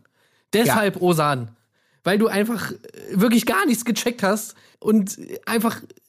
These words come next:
Speaker 1: anscheinend in den letzten fünfzig Jahren nichts gecheckt hast, wie Männer und Frauen miteinander interagieren sollten. Deshalb.
Speaker 2: Ja. Ja, äh, deswegen, er bringt das so ganz geil mit dem nächsten Satz, dann finde ich auch so,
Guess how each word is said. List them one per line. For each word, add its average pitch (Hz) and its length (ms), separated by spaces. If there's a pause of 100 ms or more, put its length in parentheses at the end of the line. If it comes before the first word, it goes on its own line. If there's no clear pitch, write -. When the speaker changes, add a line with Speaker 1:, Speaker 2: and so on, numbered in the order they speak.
(640)
Speaker 1:
anscheinend 226 500 (180)
in 220 140
den 220 80
letzten 247 240
fünfzig 240 260
Jahren 233 180
nichts 240 200
gecheckt 233 320
hast, 226 160
wie 226 100
Männer 233 260
und 214 100
Frauen 226 260
miteinander 220 380
interagieren 220 440
sollten. 147 360 (260)
Deshalb. 143 300
Speaker 2:
Ja. 202 160 (840)
Ja, - 220
äh, 180 120 (160)
deswegen, 190 320
er 165 80
bringt 208 220
das 185 100
so 190 100
ganz 180 260
geil 196 220
mit 175 160
dem 165 100
nächsten 180 280
Satz, 190 180
dann 170 120
finde 170 120
ich 139 100
auch 156 100
so, - 140